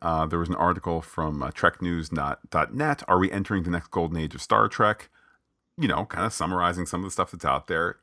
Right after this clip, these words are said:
Slightly click, clickbaity headline, but it's, you know, it, it's all good. It, it, it's upfront saying, "Hey, we have a speculative thing about how great Discovery is gonna be." And I didn't see the original tweet from, uh, Trek news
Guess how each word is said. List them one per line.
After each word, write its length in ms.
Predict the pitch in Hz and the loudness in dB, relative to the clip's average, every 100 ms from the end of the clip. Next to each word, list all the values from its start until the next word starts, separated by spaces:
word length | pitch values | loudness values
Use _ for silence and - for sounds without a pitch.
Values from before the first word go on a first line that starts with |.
| - | -10
Slightly 400 | - 220 170 160 | -2 -2 0 -2
click, 220 | 160 151 _ _ _ _ | -2 -6 _ _ _ _
clickbaity 460 | 147 - 131 135 127 | -6 -4 -2 -2 4
headline, 460 | 98 78 73 80 | 6 6 2 0
but 120 | - - | -2 -6
it's, 160 | 127 | -4
you 100 | 156 | 2
know, 120 | 95 | 2
it, 80 | 123 | 2
it's 140 | 147 151 | 0 0
all 160 | 147 | 0
good. 260 | 90 85 123 | 0 -2 -4
It, 220 | 120 113 | -6 -8
it, 140 | 101 - - | -10 -8 -8
it's 160 | 113 | 0
upfront 500 | 123 - - 90 104 | 0 0 -2 -2 -2
saying, 340 | - 92 85 82 | -4 -4 -4 -4
"Hey, 180 | 95 | -4
we 100 | 78 | -2
have 80 | 80 | -4
a 40 | 78 | -6
speculative 580 | - 76 - 90 95 | -8 -10 -8 -6 -6
thing 280 | - 71 101 | -6 -8 -6
about 220 | 82 85 | -4 -4
how 80 | 90 | -4
great 300 | 92 85 87 | -4 -4 -6
Discovery 420 | - - 82 78 | -8 -6 -4 -4
is 80 | 76 | -10
gonna 160 | - 69 | -10 -14
be." 320 | 69 64 - _ _ - - - _ - | -12 -12 -14 _ _ -20 -20 -20 _ -10
And 460 | 101 95 95 98 92 _ _ _ _ _ - _ _ - | -8 -6 -6 -8 -10 _ _ _ _ _ -20 _ _ -2
I 120 | 156 | 0
didn't 260 | 220 170 - | 0 -4 -8
see 240 | - 156 | -8 -4
the 140 | 139 | -2
original 420 | 120 110 107 92 - | -2 -2 -4 -8 -10
tweet 400 | - 90 67 - _ | -8 -8 -8 -16 _
from, 580 | _ - 82 78 78 78 | _ -6 -4 -2 -4 -6
uh, 200 | 78 76 78 | -8 -10 -6
Trek 320 | 101 82 - | -4 -4 -6
news 560 | 85 82 78 73 - | -10 -8 -8 -10 -14